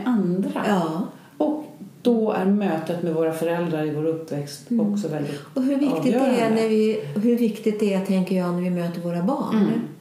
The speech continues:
Speaker 1: Mm. Ja, men visst.
Speaker 2: Hur det här,
Speaker 1: Ja.
Speaker 2: ja. Jag
Speaker 1: Verkligen.
Speaker 2: säger ingenting mer än det.
Speaker 1: Nej.
Speaker 2: Men alltså, hur viktigt det är.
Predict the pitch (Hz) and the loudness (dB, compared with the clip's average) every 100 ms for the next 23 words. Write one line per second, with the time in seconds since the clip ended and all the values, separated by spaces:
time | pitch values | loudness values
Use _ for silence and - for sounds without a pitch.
0 | - - 175 170 - - - - _ _ | -20 -4 0 0 -2 -10 -20 -20 _ _
1 | - - - - - 180 170 135 202 254 | -20 -20 -20 -20 -4 0 2 2 0 -2
2 | - - - - - _ _ - - - | -8 -14 -20 -20 -20 _ _ -20 -20 -20
3 | - - 226 214 214 196 202 202 - 185 | -20 -8 -2 0 0 -2 -2 -4 -4 -2
4 | 165 147 180 196 180 160 - - _ _ | -2 -4 -4 -2 -2 -4 -14 -20 _ _
5 | - - - - - - 170 156 214 196 | -20 -20 -20 -20 -20 -10 -6 -2 0 0
6 | 196 208 214 190 190 196 196 208 214 180 | 2 2 2 0 0 -2 0 2 2 2
7 | 180 180 190 175 185 208 214 202 190 202 | 0 0 0 0 0 -2 -2 -2 0 -2
8 | 196 208 202 190 - 190 208 175 180 | 2 2 2 0 -2 -2 -2 0 -2